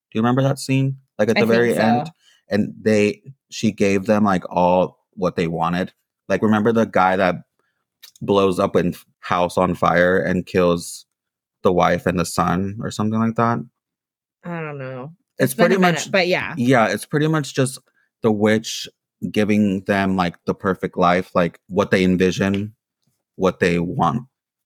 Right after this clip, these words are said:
Speaker 1: their
Speaker 2: Mm-hmm.
Speaker 1: life to look like. That's kinda what I think that you're saying.
Speaker 2: Yeah.
Speaker 1: Ish. I don't know.
Speaker 2: Um, we'll have to do a movie night and we'll watch that movie.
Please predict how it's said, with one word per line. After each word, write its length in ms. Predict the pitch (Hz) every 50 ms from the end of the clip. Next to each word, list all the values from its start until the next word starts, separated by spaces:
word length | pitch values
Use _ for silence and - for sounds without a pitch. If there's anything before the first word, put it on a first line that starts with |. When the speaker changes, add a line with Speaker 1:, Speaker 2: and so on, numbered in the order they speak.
| _
Speaker 1:
their 180 | - 95 95 92
Speaker 2:
Mm-hmm. 80 | 85
Speaker 1:
life 200 | 87 87 85 143 -
to 100 | - 90
look 220 | 85 85 - -
like. 200 | 95 98 101 -
That's 180 | 92 87 - -
kinda 220 | - 90 95 92
what 180 | 90 98 95 -
I 40 | - -
think 220 | - - - -
that 160 | - - - -
you're 160 | - - -
saying. 500 | - - - - - - - - - - _ -
Speaker 2:
Yeah. 320 | 180 170 151 127 98 104 165 - _ _ _ _
Speaker 1:
Ish. 380 | - 64 - - - - - -
I 60 | - -
don't 120 | - -
know. 200 | 62 60 - - _ - -
Speaker 2:
Um, 400 | 139 143 139 135 139 139 - - _ _ _ _ _ _ _ _ _ _
we'll 120 | 190 196 196
have 140 | 202 208
to 60 | 226 220
do 140 | 214 233
a 40 | 233
movie 300 | 226 226 226 220 226 220
night 340 | 208 196 180 180 175 - - -
and 80 | 185
we'll 120 | 175 165 165
watch 260 | 165 156 160 - -
that 120 | 165 160
movie. 420 | 170 175 180 175 170 165 160 165